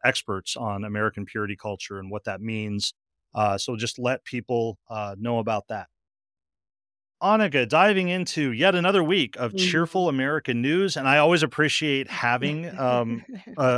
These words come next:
Speaker 1: a, a perspective from, from outside
Speaker 2: Mm-hmm.
Speaker 1: of the U S, uh, because I think a lot of people don't realize, I don't know, how notable and kinda weird, uh, not
Speaker 2: Mm-hmm.
Speaker 1: in a good way sometimes, we as a country are with some of the things that,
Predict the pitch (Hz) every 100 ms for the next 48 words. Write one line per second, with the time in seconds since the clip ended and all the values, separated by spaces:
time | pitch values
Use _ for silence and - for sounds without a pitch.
0 | 117 131 120 139 - 123 - 139 - 123
1 | 104 127 120 110 113 107 117 117 123 120
2 | - 117 113 131 190 117 127 131 135 143
3 | 156 - 127 117 110 110 131 165 156 127
4 | 135 - 147 127 120 95 104 107 113 113
5 | 110 - _ _ _ _ _ - 143 139
6 | 127 110 110 123 120 123 131 123 123 113
7 | - 117 104 98 110 120 131 120 - 117
8 | 110 113 - - _ _ _ _ _ 113
9 | 117 120 123 110 123 120 135 123 135 120
10 | 131 135 127 113 113 107 101 113 107 110
11 | 101 107 123 104 - 110 101 - 104 107
12 | - 104